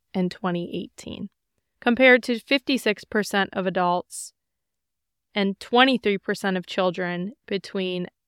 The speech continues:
nineteen eighty-eight and nineteen ninety-four, and fifteen percent of children between nineteen seventy-one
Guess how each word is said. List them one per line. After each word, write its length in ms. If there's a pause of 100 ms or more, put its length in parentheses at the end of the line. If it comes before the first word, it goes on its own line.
(140)
nineteen 580
eighty-eight 600 (100)
and 220
nineteen 440
ninety-four, 680 (720)
and 240
fifteen 720
percent 380
of 100
children 640 (160)
between 680 (220)
nineteen 880
seventy-one 840